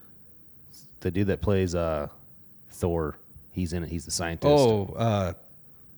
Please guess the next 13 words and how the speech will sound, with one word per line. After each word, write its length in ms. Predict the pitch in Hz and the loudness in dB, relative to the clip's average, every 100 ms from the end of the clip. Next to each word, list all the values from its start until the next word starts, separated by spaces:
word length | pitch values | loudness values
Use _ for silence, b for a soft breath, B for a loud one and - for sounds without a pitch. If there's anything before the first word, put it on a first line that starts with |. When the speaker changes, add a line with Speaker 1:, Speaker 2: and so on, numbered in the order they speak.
| - 113 | -20 -8
Speaker 2:
not 240 | 110 - | -6 -6
Spiderwick. 880 | - - - 98 98 101 107 - - - - - - - - - | -12 -8 -6 -6 -8 -8 -10 -14 -20 -20 -20 -20 -20 -20 -20 -10
Speaker 1:
Do 100 | - | -6
you 20 | |
know 60 | 95 | -4
what 100 | 85 | -4
I'm 120 | 80 | -2
talking 240 | 80 80 117 | -2 0 0
about? 40 | |
Speaker 2:
Yeah. 180 | 107 90 | 0 0
Speaker 1:
Spider's 320 | 90 87 85 | 0 -2 -2
Hedge, 340 | 87 90 87 | -2 -2 -4
or 180 | 80 78 | -8 -10